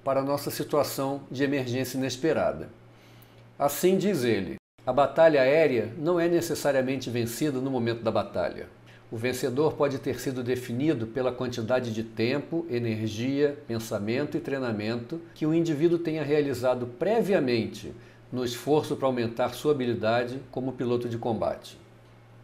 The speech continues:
A mesma linha de raciocínio se aplica ao nosso assunto. Quanto mais nos prepararmos previamente, maior a chance de vencermos a batalha contra os efeitos danosos do fator susto no cockpit.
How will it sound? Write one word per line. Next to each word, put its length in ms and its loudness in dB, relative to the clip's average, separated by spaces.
A 120 -2
mesma 360 6
linha 220 4
de 80 0
raciocínio 800 0
se 160 0
aplica 380 2
ao 40 2
nosso 240 0
assunto. 520 -4
Quanto 340 4
mais 440 4
nos 180 -6
prepararmos 760 4
previamente, 1040 2
maior 380 8
a 60 6
chance 340 0
de 100 0
vencermos 540 0
a 80 2
batalha 640 2
contra 280 0
os 120 2
efeitos 440 0
danosos 640 8
do 100 0
fator 440 0
susto 720 2
no 140 -2
cockpit. 720 -4